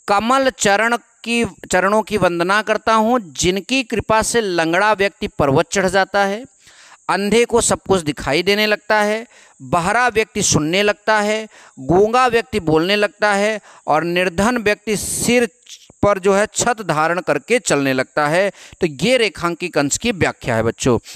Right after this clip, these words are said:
I hope कि आपको इतनी बात पूरी जो है अच्छे से समझ में आ गया होगा। बच्चों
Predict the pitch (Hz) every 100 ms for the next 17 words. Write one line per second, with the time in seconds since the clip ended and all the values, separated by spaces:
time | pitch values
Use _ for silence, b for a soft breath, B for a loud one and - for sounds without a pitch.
0 | B _ 160 185 180 202 254 - 233 214
1 | 208 233 208 - 190 233 220 160 170 196
2 | _ - 165 180 147 - 147 151 208 180
3 | - 139 131 196 156 131 127 175 - 117
4 | 113 113 110 110 113 B B B B B
5 | - - 240 -